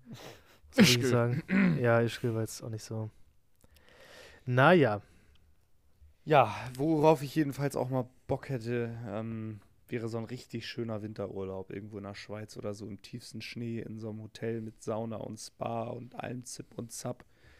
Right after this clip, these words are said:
Speaker 3: Tagsüber draußen in der Kälte spazieren gehen oder wandern und abends dann schön ins Hotel essen und ab ins Spa-Bereich.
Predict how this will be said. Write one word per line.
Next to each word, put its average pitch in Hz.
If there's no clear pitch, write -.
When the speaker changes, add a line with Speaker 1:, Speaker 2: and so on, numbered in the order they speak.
Speaker 3:
Tagsüber 135
draußen 127
in 120
der 117
Kälte 123
spazieren 123
gehen 117
oder 110
wandern 117
und 110
abends 110
dann 104
schön 117
ins 107
Hotel 107
essen 107
und 101
ab 104
ins 104
Spa-Bereich. 101